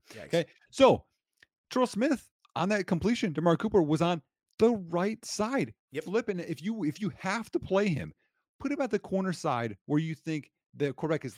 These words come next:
Speaker 2: least likely to throw the ball. Like, to me, th-, again, coach, like, if I think this, me, you know, some college, some high school coaching coach, if I can see this,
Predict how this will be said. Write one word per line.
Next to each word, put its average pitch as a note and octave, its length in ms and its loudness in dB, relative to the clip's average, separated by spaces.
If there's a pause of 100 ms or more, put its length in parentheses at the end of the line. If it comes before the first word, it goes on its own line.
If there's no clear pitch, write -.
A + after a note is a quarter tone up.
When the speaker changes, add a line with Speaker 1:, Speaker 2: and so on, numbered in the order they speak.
Speaker 2:
least F#3+ 220 -10
likely B2 260 0
to G2 100 0
throw G2 200 -2
the F2 80 -4
ball. D2 200 -4
Like, C#3+ 200 0 (180)
to - 80 -2
me, B3+ 100 2
th-, F3 140 -6
again, F3+ 240 -2 (380)
coach, - 400 4
like, E3 240 2 (840)
if E3+ 220 0
I F#3 480 0 (180)
think D3+ 220 0
this, F#2+ 340 -6 (100)
me, D3+ 440 4 (220)
you C#3+ 120 2
know, D3 240 2 (380)
some E3 320 -8
college, D3 640 2 (460)
some D#3 240 -2
high D#3 140 0
school C#3+ 240 -4
coaching C3+ 500 -4 (100)
coach, - 460 -6 (140)
if - 180 -12
I B3+ 160 2
can A#3 180 -8
see - 240 -10
this, - 400 -16